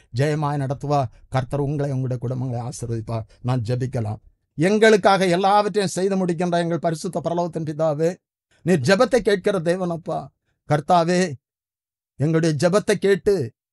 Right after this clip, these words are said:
எங்களுடைய தோல்விகளை ஜெயமாய் மாற்றுகிற கர்த்தர். தானியேலுடைய காரியம் ஜெயமாய் இருந்தது என்று சொல்லி நாங்கள் பார்த்தோம் அப்பா. அதற்கு தானியேலிடத்தில் இருந்த காரணங்களை நாங்கள் தியானித்தோம்.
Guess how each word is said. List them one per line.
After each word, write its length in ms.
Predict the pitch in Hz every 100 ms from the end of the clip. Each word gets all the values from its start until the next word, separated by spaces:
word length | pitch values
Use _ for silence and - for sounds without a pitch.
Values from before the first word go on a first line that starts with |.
| -
எங்களுடைய 400 | 123 160 180 180 -
தோல்விகளை 480 | 190 233 220 214 185
ஜெயமாய் 460 | 175 196 208 214
மாற்றுகிற 420 | 180 160 165 156 156
கர்த்தர். 400 | 139 131 147 123 _ _ _ _ _
தானியேலுடைய 520 | 156 185 202 202 196 196
காரியம் 380 | 196 202 208
ஜெயமாய் 440 | 165 185 214 214 214
இருந்தது 280 | 202 185 180
என்று 140 | 175
சொல்லி 200 | 175 165
நாங்கள் 300 | 160 151 147
பார்த்தோம் 340 | 147 147 147 143
அப்பா. 260 | 143 147 135 - _ _ _ -
அதற்கு 340 | 156 185 180
தானியேலிடத்தில் 720 | 156 175 190 202 202 170 190
இருந்த 180 | 196 196
காரணங்களை 520 | 185 180 208 208 196
நாங்கள் 320 | 190 160 156 131
தியானித்தோம். 560 | 147 151 143 147 135